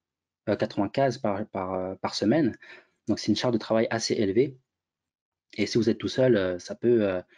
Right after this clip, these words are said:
mentalement et physiquement, euh, vous peser. Et avoir justement avoir une team assez complète de coloristes, d'encreurs, de, de storyboarders, et cetera, ça permet justement de, d'alléger énormément ce,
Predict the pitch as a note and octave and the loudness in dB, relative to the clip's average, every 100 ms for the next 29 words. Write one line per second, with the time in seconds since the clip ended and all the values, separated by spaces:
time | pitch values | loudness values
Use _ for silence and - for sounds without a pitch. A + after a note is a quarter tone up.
0 | _ - G#2+ A2 A2 A#2 A#2 - G2+ F#2+ | _ -2 0 2 4 4 4 2 -4 -2
1 | - A#2+ A2+ F#2+ F#2+ G#2+ G#2+ G2 A#2+ C3 | 0 2 4 0 -2 -4 -2 0 0 -2
2 | - _ _ - G#2+ G#2 G#2 G#2+ A#2 G2 | -14 _ _ -4 0 0 0 2 2 2
3 | F2+ - G#2+ G2 - A#2+ A2+ A2+ - A2+ | -2 -4 -2 -2 2 2 2 -2 0 2
4 | A#2+ A#2 - - - G#2+ G#2 A2+ A#2 - | 2 0 -2 -10 -2 0 2 2 0 -4
5 | - G2 F#2+ - - A2+ G#2 - _ _ | -14 -4 -2 -2 0 0 0 -6 _ _
6 | _ _ _ _ G2 F#2 F2+ F2 F2 E2+ | _ _ _ _ -6 -4 -4 -6 -8 -10
7 | F2 - G#2 G#2 G2+ G#2+ A2 F#2+ - F#2 | -8 -2 0 2 2 4 2 0 -4 -4
8 | F#2+ G#2+ C3+ C3+ _ _ - G#2+ F#2+ G2+ | -2 -2 -2 -8 _ _ -12 -6 0 2
9 | A2 - A2 G2+ F#2 F2+ - - - A2 | 2 2 2 2 0 -4 -6 -12 -8 -2
10 | G#2 G2 G#2+ A#2 G#2+ G2 G2+ A#2 - G2 | 0 0 0 2 2 2 2 2 -2 -4
11 | G2 F#2+ | -4 -6